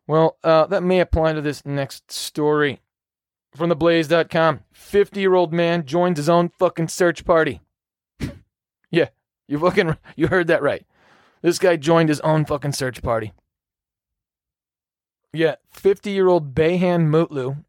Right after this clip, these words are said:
a Turkey resident living in northwestern Bursa's province of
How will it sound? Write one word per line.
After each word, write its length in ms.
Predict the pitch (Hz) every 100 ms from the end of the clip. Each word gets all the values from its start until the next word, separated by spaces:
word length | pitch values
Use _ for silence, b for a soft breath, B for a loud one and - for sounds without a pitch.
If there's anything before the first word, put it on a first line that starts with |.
| -
a 160 | 143 -
Turkey 380 | - 277 220 220
resident 440 | 214 214 208 214
living 300 | 190 196 190
in 180 | 175 180
northwestern 880 | 254 240 247 262 - 233 233 - 226
Bursa's 540 | 170 202 214 214 226
province 520 | - 214 190 185 208 170
of 140 | 147